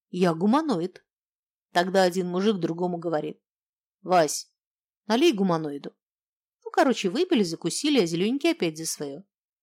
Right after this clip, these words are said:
«Мужики, да я ж гуманоид». «Вась, а налей-ка гуманоиду ещё». Выпили, закусили, сидят.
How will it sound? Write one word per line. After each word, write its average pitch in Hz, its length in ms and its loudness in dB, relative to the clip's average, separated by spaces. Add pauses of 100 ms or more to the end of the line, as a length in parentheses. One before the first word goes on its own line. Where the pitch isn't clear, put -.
(280)
«Мужики, 185 640 -4 (760)
да 165 80 0
я 190 100 4
ж 208 80 0
гуманоид». 240 680 0 (520)
«Вась, 151 560 -2
а 180 40 -12
налей-ка 403 460 4
гуманоиду 175 560 0
ещё». - 500 -4 (800)
Выпили, 415 400 4
закусили, 240 560 -2
сидят. 156 460 -8